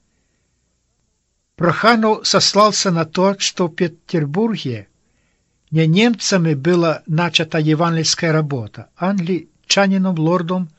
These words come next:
Редстоком. Поскольку англичане в войне были русскими союзниками,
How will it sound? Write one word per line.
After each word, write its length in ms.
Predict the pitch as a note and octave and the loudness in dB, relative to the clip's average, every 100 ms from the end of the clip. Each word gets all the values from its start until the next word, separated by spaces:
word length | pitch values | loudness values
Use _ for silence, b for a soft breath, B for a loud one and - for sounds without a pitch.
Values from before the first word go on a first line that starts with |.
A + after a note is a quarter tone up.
| b b | b b
Редстоком. 880 | D3 G3 F#3+ - - B2 - G#2+ G2 _ _ _ _ _ _ _ _ _ _ | -2 0 0 -2 -6 -10 -14 -18 -20 _ _ _ _ _ _ _ _ _ _
Поскольку 640 | - D#3+ - - A3 - | -4 -4 -2 0 0 0
англичане 840 | G3+ F3+ C#3+ D#3 - G#3+ G#3 D#3 B2+ | 0 2 2 0 0 2 2 0 -2
в 60 | C3 | 0
войне 400 | D3+ D#3+ G3 G3 | 2 2 0 0
были 440 | D3+ F3+ F3 F3 | 0 0 0 0
русскими 520 | D#3+ G3 - - E3 | 0 -2 -2 -2 -2
союзниками, 1000 | D#3 - E3 A#3 - E3+ D3 B2 A2+ G#2+ | -2 -2 -2 -2 -4 -6 -6 -8 -8 -12